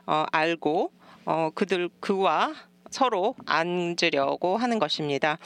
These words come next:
어, 오늘 우리가 읽은 본문을 통해서 바울은 잘못된 자리에 앉는 것, 즉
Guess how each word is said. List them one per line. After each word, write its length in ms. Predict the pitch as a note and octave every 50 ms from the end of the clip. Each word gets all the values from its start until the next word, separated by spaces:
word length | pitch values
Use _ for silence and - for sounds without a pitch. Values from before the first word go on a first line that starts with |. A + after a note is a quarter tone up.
| - - - - - - - - -
어, 140 | - G#3 G#3
오늘 240 | G#3 A3+ A#3+ B3+ B3+
우리가 440 | G#3+ G#3 A3 A#3+ A#3+ B3+ B3 B3 A#3
읽은 540 | F#3+ G3 G3+ A3+ A3+ A#3+ A#3+ A#3 A3+ A3 G#3
본문을 540 | - G3 F#3+ G#3 A3 B3+ B3+ A#3+ A3+ A3
통해서 420 | - - A3 G3+ F#3+ F#3+ - G3+ F#3
바울은 680 | - F#3 E3 D#3 D#3+ E3 E3 G3 A#3 A3 E3+ C3+ B2 - - - - - -
잘못된 720 | - - F3 F#3+ G#3+ A3 G#3+ - _ - G3+ G3 G3 G3
자리에 360 | - - E3 D#3+ F3 F3+ F3
앉는 400 | E3 - D3 D#3 E3 F3 F3+ E3+
것, 300 | C#3+ C#3 C#3 D#3+ A#3 E4 - - - - - _ _ _ _ _ _ _ _ _ _ _ _ _ _ _ _ _ _ _ _ _ _ _ _ _ _ - - - _
즉 320 | - - F3 F3 A3 -